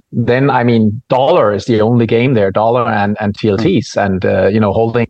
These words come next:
Speaker 1: American bonds at that point is, is a good thing as, uh, for a European as myself. So, um, so, so that's the play there. Um, and it'll be nothing, uh, it'll be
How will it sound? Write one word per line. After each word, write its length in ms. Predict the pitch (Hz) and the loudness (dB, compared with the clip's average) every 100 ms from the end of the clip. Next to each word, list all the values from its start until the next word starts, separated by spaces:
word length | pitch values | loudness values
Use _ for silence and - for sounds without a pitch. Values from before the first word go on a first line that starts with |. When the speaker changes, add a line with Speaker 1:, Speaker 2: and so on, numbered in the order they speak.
| - - - - | -6 -16 -20 -8
Speaker 1:
American 440 | - 107 123 131 110 | -2 0 0 0 0
bonds 280 | 120 131 117 | 0 -2 0
at 40 | |
that 160 | 117 - | -2 0
point 240 | 123 117 | -2 0
is, 160 | 113 101 | 0 -2
is 100 | 110 | -2
a 60 | 104 | 0
good 200 | 113 104 | -2 0
thing 180 | 117 | -2
as, 240 | 104 95 - | -2 -4 -2
uh, 160 | 104 101 | -2 0
for 120 | 113 | 0
a 40 | |
European 360 | 107 107 113 120 | 2 2 0 0
as 120 | 101 | 0
myself. 440 | 107 98 143 113 - | -2 -2 -2 -2 -2
So, 260 | 107 104 | 0 2
um, 240 | 101 101 101 - - - - | 0 -2 -6 -14 -20 -20 -10
so, 220 | - 123 | -4 -4
so 240 | - 127 | -2 0
that's 260 | 120 135 - | 0 0 -4
the 80 | - | -2
play 220 | 147 135 | 0 2
there. 320 | 131 143 101 _ 131 | 2 0 -4 _ -2
Um, 520 | 104 104 101 101 98 | 0 0 -2 -4 -8
and 140 | 127 113 | -4 0
it'll 160 | 113 | 0
be 120 | 107 113 | 0 0
nothing, 480 | 117 127 127 123 - | 0 0 -2 -2 -6
uh, 120 | - 98 | -6 -2
it'll 160 | 117 | 0
be 180 | 113 | 0